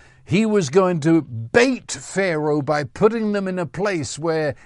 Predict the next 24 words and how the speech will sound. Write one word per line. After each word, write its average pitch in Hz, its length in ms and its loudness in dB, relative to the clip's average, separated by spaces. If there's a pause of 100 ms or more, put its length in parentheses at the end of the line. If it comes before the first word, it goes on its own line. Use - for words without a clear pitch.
it 180 220 2
looked 202 680 0
as 160 200 2
if 185 260 -2
they 165 220 -2
were 147 240 -2
cornered 196 760 -2 (500)
and 143 480 -6
captured. 123 800 -4 (440)
But 143 240 -2
really, 170 400 4
it 170 120 -2
was 156 220 -2
to 160 120 0
bring 180 360 -2
Pharaoh 196 600 0
to 170 180 0
that 185 280 -4 (140)
point 156 520 -2
where 156 380 -2
once 208 560 -2
and 208 300 -4
for 196 420 0
all, 156 680 2